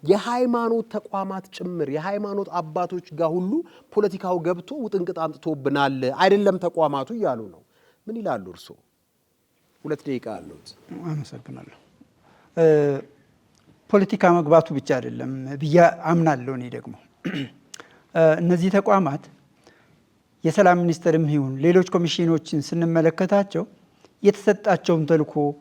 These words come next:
Speaker 2: ለመወጣት ሰራተኞችን ቀጥረው ደሞዝ እየከፈሉ እየሰሩ መሆናቸውን በግልጽ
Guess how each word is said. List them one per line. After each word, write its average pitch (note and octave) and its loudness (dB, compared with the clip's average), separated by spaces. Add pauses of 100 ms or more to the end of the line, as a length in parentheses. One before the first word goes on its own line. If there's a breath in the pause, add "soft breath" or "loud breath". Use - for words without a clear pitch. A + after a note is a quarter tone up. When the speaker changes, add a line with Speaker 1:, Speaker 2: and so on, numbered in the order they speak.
(300 soft breath)
Speaker 2:
ለመወጣት F3+ 4 (840)
ሰራተኞችን F#3+ 2
ቀጥረው C#3+ -4
ደሞዝ F#3 6
እየከፈሉ E3 0 (160)
እየሰሩ F#3+ 2
መሆናቸውን F3 4 (520 soft breath)
በግልጽ F3+ 2